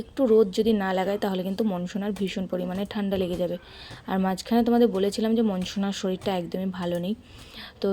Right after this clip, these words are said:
সেটা নিয়ে আমি পরে একটা ভিডিও দেব, আর কি হয়েছে কি না হয়েছে সবটাই তোমাদেরকে বলবো।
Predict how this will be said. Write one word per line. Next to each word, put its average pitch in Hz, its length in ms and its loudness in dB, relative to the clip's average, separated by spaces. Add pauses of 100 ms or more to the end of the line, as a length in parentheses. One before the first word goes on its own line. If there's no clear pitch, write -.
সেটা 226 240 4
নিয়ে 240 160 10
আমি 233 180 4
পরে 190 240 2
একটা 190 140 -4 (100)
ভিডিও 180 240 -2 (100)
দেব, 175 140 -2 (760)
আর 175 160 0 (180)
কি 247 120 4 (100)
হয়েছে 202 360 2
কি 214 100 -2
না 196 80 0
হয়েছে 202 240 0
সবটাই 185 300 -4
তোমাদেরকে 175 340 -4 (100)
বলবো। 170 200 -2